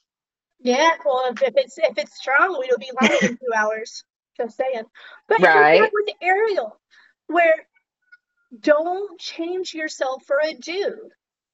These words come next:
Speaker 1: Like, you know, like, no matter
Speaker 2: You
Speaker 1: what,
Speaker 2: are
Speaker 1: no matter
Speaker 2: beautiful
Speaker 1: what
Speaker 2: just
Speaker 1: money
Speaker 2: the way you
Speaker 1: you see.
Speaker 2: are.
Speaker 1: She fell in love with someone and goes, "Oh my God, I have no legs. I have to change my physical appearance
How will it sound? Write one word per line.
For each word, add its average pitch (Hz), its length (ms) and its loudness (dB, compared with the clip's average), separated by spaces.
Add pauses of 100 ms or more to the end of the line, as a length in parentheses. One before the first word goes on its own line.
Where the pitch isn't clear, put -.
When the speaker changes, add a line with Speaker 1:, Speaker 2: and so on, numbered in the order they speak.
(260)
Speaker 1:
Like, 311 340 0 (140)
you 302 140 -10
know, 294 260 -4
like, 349 180 -10 (280)
no 339 160 -2
matter 370 240 4
Speaker 2:
You 277 160 8
Speaker 1:
what, - 40 8
Speaker 2:
are 277 200 6
Speaker 1:
no 254 140 2
matter 285 160 6
Speaker 2:
beautiful 330 260 4
Speaker 1:
what - 0 -
Speaker 2:
just 226 340 4
Speaker 1:
money - 0 -
Speaker 2:
the 480 100 8
way 226 220 4
you - 20 4
Speaker 1:
you 208 160 6
see. - 0 -
Speaker 2:
are. 170 440 6 (580)
Speaker 1:
She 370 580 0 (100)
fell 349 240 2
in 392 140 -6
love 415 220 -6
with 415 200 -4
someone 285 280 -8
and 269 80 -12
goes, 254 120 -6 (120)
"Oh 294 140 -4
my 320 220 0 (100)
God, 320 260 2
I 262 240 -10
have 294 340 -8
no 285 140 -8 (160)
legs. 240 400 -6
I 262 180 -4 (100)
have 269 160 -4
to 277 80 -6
change 277 580 -10 (100)
my 262 360 -2
physical 311 500 -4
appearance 277 760 -4